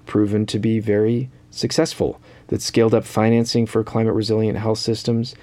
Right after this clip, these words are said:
as a recommendation is one that is, that is gaining some momentum, that with human health concerns in mind, the increased awareness of coal-fired power and its impact on public health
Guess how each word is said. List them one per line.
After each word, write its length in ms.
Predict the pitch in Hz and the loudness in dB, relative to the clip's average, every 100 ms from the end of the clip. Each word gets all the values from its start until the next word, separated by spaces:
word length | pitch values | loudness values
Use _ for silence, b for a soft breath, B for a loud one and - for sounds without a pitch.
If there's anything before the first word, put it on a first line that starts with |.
| B B - | B B -6
as 100 | 110 | 0
a 20 | |
recommendation 800 | 113 - 104 104 104 110 104 113 B B - | 0 0 2 2 0 -2 -2 -6 B B -4
is 200 | 107 101 | -4 0
one 280 | 104 101 | 2 2
that 120 | 104 101 | 2 2
is, 320 | 98 98 - - | 0 -2 -8 -6
that 120 | 110 | -2
is 260 | 110 123 - - | 0 0 -6 -4
gaining 440 | 98 95 95 101 - _ - | -2 0 0 -4 -8 _ -14
some 200 | - 117 | -4 0
momentum, 580 | 113 120 151 - - - - - _ - - | 2 2 0 -4 -8 -10 -20 -20 _ -16 -4
that 180 | 120 117 | 0 2
with 400 | 123 127 127 - B B B | 4 2 0 -12 B B B
human 260 | - 123 123 | -2 2 4
health 220 | 117 120 | 4 2
concerns 500 | 131 127 131 123 117 | 0 0 2 2 2
in 160 | 117 113 | 2 2
mind, 400 | 113 117 123 127 | 2 2 0 0
the 180 | 113 107 | 0 0
increased 480 | 110 - 113 110 | -2 0 0 2
awareness 560 | 104 104 104 110 113 - | 0 2 2 2 0 -4
of 440 | - 98 98 98 - B B B B | 0 2 2 0 -6 B B B B
coal-fired 580 | - 123 110 113 107 98 | 0 0 2 2 2 0
power 480 | - 110 110 123 160 - - | 0 2 4 2 -2 -10 -10
and 140 | - 98 | -2 -2
its 180 | 98 | 0
impact 480 | 104 101 - 101 - | 0 0 0 -2 -2
on 140 | 101 95 | -2 -2
public 320 | - 98 95 | -2 -2 -2
health 360 | 110 120 - | 0 0 -2